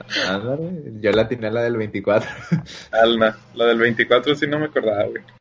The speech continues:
Speaker 2: Y pues aquí ya era como que separaba el clero del gobierno.
Speaker 1: Sí, man, como debe
Speaker 2: Pero
Speaker 1: ser.
Speaker 2: el, sí, como debe ser. El pedo,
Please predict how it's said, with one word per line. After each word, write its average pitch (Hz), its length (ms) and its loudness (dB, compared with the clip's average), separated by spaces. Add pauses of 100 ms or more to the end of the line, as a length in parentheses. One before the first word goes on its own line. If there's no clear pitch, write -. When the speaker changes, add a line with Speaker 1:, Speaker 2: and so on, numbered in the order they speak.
(600)
Speaker 2:
Y 120 80 0
pues 120 200 0
aquí 113 280 0
ya 117 140 6
era 123 200 6
como 123 260 0
que 113 120 0
separaba 110 880 4
el 107 280 -2
clero 120 520 2
del 110 400 2
gobierno. 120 640 0 (1120)
Speaker 1:
Sí, 110 160 -8
man, 104 180 -10 (300)
como 87 180 -8
debe 113 140 2
Speaker 2:
Pero 117 120 4
Speaker 1:
ser. 110 80 2
Speaker 2:
el, 107 360 -4
sí, - 380 -6
como 196 320 -2
debe 147 240 2
ser. 165 340 0 (880)
El 110 240 -2
pedo, 139 560 4